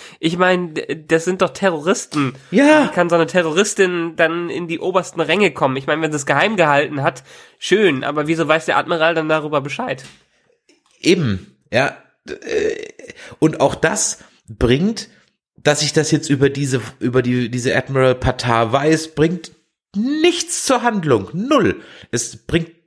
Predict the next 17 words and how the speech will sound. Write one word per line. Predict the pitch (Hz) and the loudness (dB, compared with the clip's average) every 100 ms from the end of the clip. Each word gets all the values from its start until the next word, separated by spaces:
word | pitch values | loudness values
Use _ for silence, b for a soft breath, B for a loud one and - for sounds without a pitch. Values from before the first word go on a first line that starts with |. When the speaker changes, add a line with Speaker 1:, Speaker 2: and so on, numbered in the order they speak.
| - | -10
Speaker 2:
es, | - 123 | -8 -4
es | 139 - | -4 -4
gibt | 160 - | -6 -2
weder | 147 151 139 | 0 2 2
mehr | 120 135 123 | 2 2 4
Insights, | 180 202 190 190 | 0 2 2 2
es | - 143 | 0 -2
ist | 160 - | -4 -2
komplett | 170 190 190 | 0 0 2
un-, | 175 151 | 0 2
du | |
kannst | 185 185 | -2 -2
es | 170 226 | -2 -2
weglassen, | 233 170 160 - | 0 2 0 0
es | 127 | -6
ändert | - 170 185 185 - | -6 -4 -2 -2 -4
nichts. | 190 240 - - - - | 0 0 0 -8 -10 -10